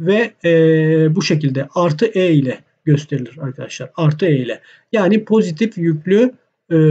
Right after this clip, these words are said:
madde demektir. Katyon, pozitif yüklü iyon demektir. E,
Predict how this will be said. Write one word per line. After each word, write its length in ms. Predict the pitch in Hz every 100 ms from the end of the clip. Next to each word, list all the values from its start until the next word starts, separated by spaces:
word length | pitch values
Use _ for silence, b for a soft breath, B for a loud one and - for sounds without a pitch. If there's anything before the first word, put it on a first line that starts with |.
| 151
madde 420 | 165 180 180 190
demektir. 440 | 170 139 135 247 247
Katyon, 560 | - 170 - 165 254 - _ _
pozitif 480 | 202 208 151 147 147
yüklü 240 | 143 - 214
iyon 340 | 170 165 156
demektir. 500 | 135 127 - 247 - _ _ _ _
E, 60 | -